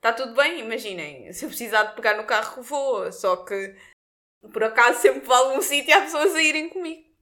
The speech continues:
O que é que eu vos queria dizer mais? Depois,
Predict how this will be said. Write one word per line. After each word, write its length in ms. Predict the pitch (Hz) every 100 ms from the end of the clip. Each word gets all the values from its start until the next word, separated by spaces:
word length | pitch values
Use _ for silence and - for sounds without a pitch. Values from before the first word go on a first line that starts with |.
| _ _ _
O 40 | 240
que 80 | 262
é 40 |
que 60 | 254
eu 80 |
vos 100 | -
queria 300 | - 233 220
dizer 200 | 202 208
mais? 580 | 202 175 156 - - -
Depois, 1200 | - 320 - 226 180 127 - - - - - -